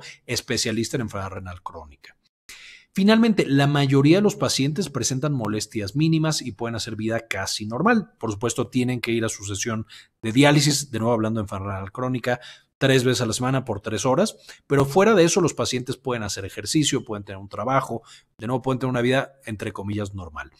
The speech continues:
Sí puede llegar a causar eventos adversos, especialmente hipotensión, náuseas, mareo, especialmente en las primeras sesiones. También aquí no quiero minimizar, hay personas que se la pasan muy mal con la diálisis,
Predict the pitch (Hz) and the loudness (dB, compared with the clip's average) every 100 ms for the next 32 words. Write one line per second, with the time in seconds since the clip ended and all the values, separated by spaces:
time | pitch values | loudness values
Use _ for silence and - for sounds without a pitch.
0 | - - _ - - 196 175 160 175 196 | -20 -20 _ 2 4 6 2 6 8 8
1 | 147 127 139 113 - 135 185 - 107 104 | 8 6 2 0 0 0 -2 -6 -8 -6
2 | - 104 151 170 202 - 104 110 104 101 | -6 0 2 2 0 -2 -4 -4 -4 -6
3 | 101 90 - 87 - 120 127 127 131 107 | -10 -12 -12 -8 -4 -2 -4 -6 -10 -10
4 | 104 110 113 - 104 92 92 113 123 143 | -6 -4 -4 -4 -6 -8 -8 -4 -4 -6
5 | - - _ - - 123 135 127 127 165 | -12 -20 _ -10 -6 0 2 2 2 2
6 | 127 98 - 98 101 107 135 - 190 214 | 2 0 -6 -6 -4 -4 0 6 6 6
7 | 262 - - - - _ - 139 143 143 | 2 -6 -20 -20 -20 _ 2 4 6 4
8 | 143 156 139 135 135 147 139 123 117 160 | 2 2 2 2 4 4 4 2 4 2
9 | 135 131 131 120 131 143 - 127 131 101 | 4 0 0 0 0 0 0 0 2 0
10 | 87 107 107 104 127 123 110 104 101 87 | -2 -4 -2 0 2 2 0 -2 -6 -8
11 | 95 113 113 110 214 | -4 -2 -2 -2 -4